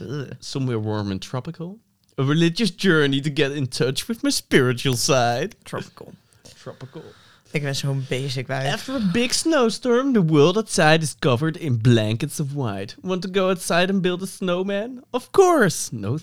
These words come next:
Speaker 2: thanks.
Speaker 1: Ik wil buiten wandelen. Is dat iets anders? Is dat
Speaker 2: Nee, nee, ja, oh nee, dat mag,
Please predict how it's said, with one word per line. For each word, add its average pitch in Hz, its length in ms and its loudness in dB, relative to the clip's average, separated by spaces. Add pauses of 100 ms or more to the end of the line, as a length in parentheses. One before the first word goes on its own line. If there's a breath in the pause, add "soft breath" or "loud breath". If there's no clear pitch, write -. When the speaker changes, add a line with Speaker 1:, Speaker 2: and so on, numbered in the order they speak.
Speaker 2:
thanks. 101 680 -12 (1500 soft breath)
Speaker 1:
Ik 165 100 -10
wil 156 160 -2
buiten 143 320 0
wandelen. 156 480 4
Is 175 100 -2
dat 175 160 -2
iets 170 160 0
anders? 202 380 -2
Is 165 80 -2
dat 180 100 2
Speaker 2:
Nee, 208 180 0
nee, 180 380 -6
ja, 165 220 0
oh 165 100 2
nee, 147 180 -2
dat 131 120 -6
mag, 110 280 -8